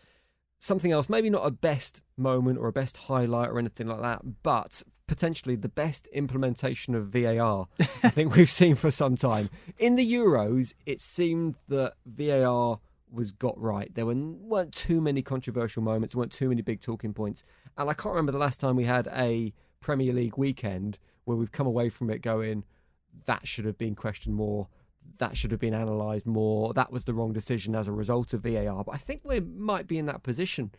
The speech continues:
Speaker 1: as a result of the weekend. There were goals that were scored that previously might not have stood,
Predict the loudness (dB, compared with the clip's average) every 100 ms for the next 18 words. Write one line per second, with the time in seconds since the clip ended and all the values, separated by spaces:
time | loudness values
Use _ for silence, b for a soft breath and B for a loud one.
0 | b b b -6 -2 0 2 2 0 -2
1 | -2 -2 -2 -4 -4 -2 0 0 0 0
2 | 0 -2 -4 -6 -6 -6 -4 0 2 2
3 | 0 -2 -2 -2 -6 _ _ _ _ _
4 | _ _ -2 2 4 2 0 0 0 -2
5 | -2 -2 -4 -8 -4 -4 -4